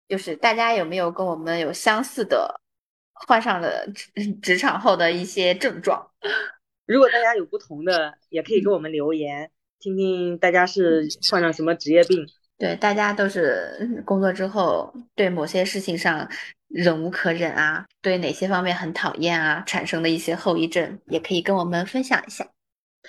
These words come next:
Speaker 2: 其实我觉得我们两个讨厌的这三个点，应该是大部分人讨厌的。
Speaker 1: 嗯，对，我觉得应该是。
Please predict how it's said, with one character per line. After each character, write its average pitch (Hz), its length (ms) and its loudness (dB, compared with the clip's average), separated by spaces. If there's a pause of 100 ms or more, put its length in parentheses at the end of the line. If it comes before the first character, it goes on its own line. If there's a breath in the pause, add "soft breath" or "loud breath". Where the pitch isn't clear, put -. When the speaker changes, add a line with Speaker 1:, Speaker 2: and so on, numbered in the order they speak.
(160 loud breath)
Speaker 2:
其 - 180 -2
实 269 100 8
我 208 140 10
觉 165 120 6
得 226 200 8
我 175 140 4
们 190 120 4
两 151 240 4
个 175 220 2 (500)
讨 170 140 6
厌 208 120 6
的 214 100 4
这 208 120 0
三 208 240 0
个 202 100 4
点， 170 160 -4 (260)
应 208 200 -2
该 202 320 2
是 208 220 -8
大 196 240 -2
部 208 140 -8
分 185 160 -4
人 143 220 -6 (160)
讨 - 220 -6
厌 139 260 -4
的。 - 200 -10 (400)
Speaker 1:
嗯， - 360 2
对， 285 180 4 (100)
我 214 120 2
觉 233 160 4
得 294 220 8
应 370 160 4
该 233 160 -8
是。 - 380 -10